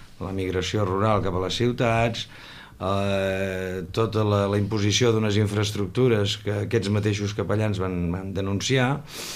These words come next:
i la conseqüència de tot all-, de tot allò que va començar fa quaranta anys i que, i que avui estem patint ja d'una manera molt clara, no? Doncs, bueno, eh, bé, mossèn Massip, per exemple, recordo que,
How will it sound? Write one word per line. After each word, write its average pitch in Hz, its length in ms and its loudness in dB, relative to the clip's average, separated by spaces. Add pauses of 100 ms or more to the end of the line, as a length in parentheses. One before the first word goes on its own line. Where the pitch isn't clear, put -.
(300)
i 123 360 4
la 135 160 8
conseqüència 110 680 2
de 123 100 4
tot 110 200 2
all-, 110 200 2
de 101 240 -2
tot 110 300 0
allò 120 320 6
que 107 100 2
va 104 140 4
començar 107 360 2
fa 104 140 2
quaranta 107 420 2
anys 117 280 2
i 101 80 0
que, 98 160 -2
i 87 160 -2
que 98 100 -2
avui 95 300 2
estem 92 480 -2 (300)
patint 98 420 -2
ja 92 160 -4
d'una 92 160 -4
manera 90 260 -4
molt 87 180 -2
clara, 92 300 0
no? 92 220 -4 (1200)
Doncs, 95 260 -2
bueno, 101 280 2
eh, 95 440 -2
bé, 95 140 2
mossèn 107 240 -2
Massip, 98 180 -2
per 104 80 -4
exemple, 107 240 -2
recordo 104 440 2
que, 110 180 -2